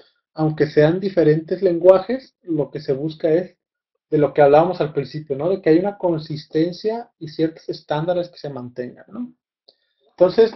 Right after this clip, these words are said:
aquí igual requerimos, este, el paquete de Cylon, definimos un robot que va a tener una conexión al ArDrone y, eh, le decimos que el dispositivo es un drone con el driver de ArDrone.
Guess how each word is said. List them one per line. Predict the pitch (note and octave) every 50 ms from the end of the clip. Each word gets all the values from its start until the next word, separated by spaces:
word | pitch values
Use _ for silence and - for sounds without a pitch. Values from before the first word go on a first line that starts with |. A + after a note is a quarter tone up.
| -
aquí | F#3 D#3 D3+ - - F#3+ G#3 G#3+ G#3+
igual | - F#3 F#3+ G3+ G3+
requerimos, | G3 E3 D3+ - D3 C#3 D3+ E3+ F3+ F3+ F#3 F#3 - _ _ -
este, | D#3 C#3 B2+ - _ _ - C#3 C3+ C3+ C3 C3
el | C3 B2+
paquete | - C3+ C3 - D#3 D#3 D#3 E3+ D#3+
de | E3+ E3
Cylon, | - - A3 A#3 A#3 A#3 B3 C#4 D4 D#4+ - _ _ _ _ _ _ _ _ _ _ _ _ _ _ _
definimos | - D3 D3 C3+ - D#3+ D3+ D3+ E3 E3+ D#3+ -
un | F3 F3
robot | E3+ F#3 G3 G#3 A3+ B3 B3 - - _ _ _ _ _ _ _
que | - D#3+
va | D3+ D3+
a | D3 D3+
tener | - E3+ E3 D#3+ E3
una | E3 E3+ E3 D#3+
conexión | - D#3 C#3+ B2 - - D#3+ D#3+ E3 F3+ E3+
al | - D#3+ C#3+ C#3
ArDrone | C#3 D3 D3+ D3+ F#3 G#3 G#3+ A3 A#3+ B3 - _ _ _ _ _ _ _ _ _ _ _
y, | - F3 F3 G3 G#3 G#3+ A3+ _ _ _ _
eh, | - D3+ C#3+ C#3 C#3 C3+ C3+ C3 C3
le | C3+ C3+
decimos | B2 C3 D3 D3+ D#3 D3+
que | - D#3
el | C#3 C3+
dispositivo | C3 B2 - _ C#3 C3 C3 B2 _ - C3+ C#3+
es | D3+ D3+ -
un | D#3+ D#3+
drone | E3 F3 F3+ F#3+ G3+ G#3 -
con | - D#3 D3+ C#3+
el | C3 B2+
driver | B2+ C#3 C3+ D3 D3+ E3+ E3+ F3+ F#3 - _
de | - C3+ B2+
ArDrone. | B2 A#2+ B2+ B2+ B2+ A#2+ - - _